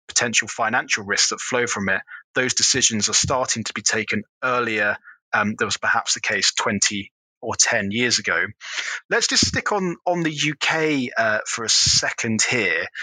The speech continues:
Megan, um, we have, uh, talked a lot in the past around the U K's tech agenda and how it applies, uh, to advertising rules. It's something you follow, uh, closely within, within the team at G C.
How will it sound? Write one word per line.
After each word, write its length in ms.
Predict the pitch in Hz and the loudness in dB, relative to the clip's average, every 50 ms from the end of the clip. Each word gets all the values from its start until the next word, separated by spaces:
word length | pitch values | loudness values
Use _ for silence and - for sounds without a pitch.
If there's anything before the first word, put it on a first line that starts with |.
| - - - - | -10 -10 -12 -6
Megan, 380 | - 147 160 151 160 156 160 - - _ - | -2 -2 0 0 0 -2 -2 -6 -6 _ 0
um, 260 | 143 143 147 151 156 - _ _ - _ _ _ _ _ - | 0 0 0 -2 -6 -10 _ _ -20 _ _ _ _ _ -12
we 360 | 147 139 175 220 233 233 220 | -6 -4 -2 0 0 0 0
have, 420 | - - - 180 180 175 165 147 - - - | 0 0 0 0 0 0 -2 -4 -8 -6 -2
uh, 220 | 131 127 127 131 131 - - - | 0 0 2 0 0 -2 -4 -4
talked 400 | - - 175 160 - - - - - - | -2 0 -2 -2 -2 -2 -2 -2 -2 -2
a 60 | 131 | -2
lot 300 | 127 131 151 190 208 170 | -2 0 2 2 2 2
in 260 | 143 127 123 123 127 - _ _ _ _ | 2 0 0 0 -2 -4 _ _ _ _
the 80 | - - | -12 -10
past 500 | - - - 175 147 127 113 - - - | -10 -6 -2 0 0 2 0 0 -2 0
around 380 | 117 117 113 113 113 113 113 - - - - - - - | 0 0 0 0 0 -2 -6 -8 -12 -14 -14 -14 -6 -4
the 80 | 135 | -2
U 180 | 127 139 147 139 | 0 0 0 0
K's 380 | - - 147 147 139 131 - | 0 0 2 2 2 2 0
tech 200 | - - 110 - | 0 0 0 -2
agenda 720 | - 107 - 123 120 113 113 113 107 113 113 113 113 110 - - - - - - _ | -2 0 2 2 2 2 0 0 0 0 0 2 0 -2 -4 -8 -16 -20 -20 -12 _
and 100 | 131 120 | -6 -2
how 320 | 113 - 156 151 147 139 139 | -2 0 0 0 0 0 0
it 80 | 131 | -2
applies, 760 | 117 - - - 127 123 117 117 113 110 107 107 104 - - - - | -4 -6 -6 -4 -2 0 2 2 2 0 0 0 2 2 2 2 2
uh, 220 | 110 101 101 101 | 0 0 0 0
to 180 | - - - - - | -2 -4 -8 -2 -2
advertising 640 | 123 120 110 - - - - 104 101 98 95 101 98 98 - | -2 -2 -2 -2 0 0 0 2 0 0 0 -2 -4 -6 -6
rules. 480 | 95 90 95 98 104 107 - - - - - - - - | -8 -8 -8 -8 -2 0 2 2 0 -2 -8 -14 -12 -4
It's 100 | 131 - | 0 0
something 200 | - 185 160 151 | 0 0 0 -2
you 120 | 147 156 | -4 -4
follow, 460 | 143 - - 135 131 123 117 113 117 117 - | -4 -2 -2 0 0 0 0 0 -2 -2 0
uh, 160 | 135 113 117 - - | 0 0 -2 -2 -4
closely 420 | - 139 139 135 - - - 120 | -2 -2 2 2 2 2 0 -2
within, 400 | 110 113 117 120 123 113 113 120 127 139 | -2 -2 0 2 2 2 2 0 0 -2
within 220 | 120 127 123 120 | -2 0 0 0
the 80 | 117 113 | 0 0
team 300 | - - 143 147 135 123 | 0 0 0 2 0 0
at 100 | 110 101 | 0 0
G 200 | - 107 101 95 | 0 -2 0 0
C. 480 | - - - 107 98 101 - 98 - | 0 0 0 0 -4 -6 -8 -10 -12